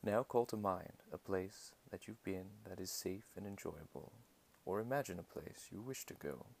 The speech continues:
that has these same qualities. With as much detail as possible, picture the scene in your mind. Imagine the colors, the objects, the atmosphere.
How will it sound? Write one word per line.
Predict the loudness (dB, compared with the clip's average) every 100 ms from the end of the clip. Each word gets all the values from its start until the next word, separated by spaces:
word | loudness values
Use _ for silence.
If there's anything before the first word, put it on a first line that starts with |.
| -10
that | -6
has | -2 -2
these | -2 -4
same | -4 -4 -6
qualities. | -6 -8 -8 -12 -12 -14 -16 -20 -20 -20 -20 -20 -20 -20 -20 -20 -20 -20 _ -20 -20 -20 -20 -20 -20 -20 -6
With | 0 4
as | 4
much | 6 4 2 -2
detail | -2 0 -2
as | -2
possible, | -4 -8 -6 -8 -10 -12 -14 -18 -16
picture | -12 -10 -4 -4
the | -2
scene | -2 -2 -4 -4
in | -6
your | -8 -8
mind. | -8 -10 -16 -20 -20 -20 -20 -20 -20 -20 -20 -14
Imagine | 0 4 4 2 -8
the |
colors, | -8 -2 -2 -2 -16 -20 -20 -20 -20 -14
the | -8 0
objects, | 0 0 -10 -14 -18 -20 -20 -8
the | -2
atmosphere. | -2 -2 -10 -14 -12 -14 -14